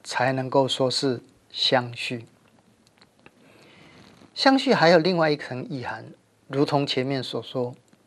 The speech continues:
每一个人今世在人间入胎之时，是只有第七、第八两个世。第八世的恒当然是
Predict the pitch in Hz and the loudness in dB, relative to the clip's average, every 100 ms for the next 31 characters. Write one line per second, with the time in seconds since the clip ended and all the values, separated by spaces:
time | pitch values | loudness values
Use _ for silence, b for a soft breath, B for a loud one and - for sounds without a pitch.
0 | _ _ _ b b b b b - 156 | _ _ _ b b b b b 0 6
1 | 247 294 240 165 180 180 226 226 220 190 | 6 8 4 4 2 -2 -4 -4 -2 2
2 | 151 139 - 180 139 139 151 160 165 170 | 2 2 4 4 6 2 4 2 2 -2
3 | 135 147 139 151 - - 120 127 - - | -2 -4 -2 -4 -4 -4 -4 -4 -4 -8
4 | - - 160 - 139 139 120 113 - _ | -4 0 2 2 4 6 6 2 -8 _
5 | 214 190 127 - 156 156 - - 143 117 | -2 0 -2 -2 -2 -4 -6 -2 -2 2
6 | 135 135 - _ _ - 131 113 120 - | 2 2 -2 _ _ -2 0 -2 -8 -8
7 | 120 - 131 113 _ _ _ b b b | -6 -4 -6 -8 _ _ _ b b b
8 | b b b b b - 180 170 170 160 | b b b b b -8 2 6 4 6
9 | 180 151 - 135 135 147 165 185 196 - | 8 8 8 2 2 4 2 2 0 6
10 | 156 151 139 135 151 143 | 6 6 4 2 2 2